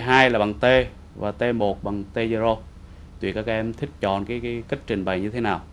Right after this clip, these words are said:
Bằng là đào hàm bậc nhất của omega theo t,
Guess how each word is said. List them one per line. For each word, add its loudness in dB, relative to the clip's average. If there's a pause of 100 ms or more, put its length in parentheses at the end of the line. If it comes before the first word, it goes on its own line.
(1400)
Bằng 6
là 6
đào 10
hàm 2
bậc -2
nhất 6 (580)
của 2
omega 4
theo -4
t, 2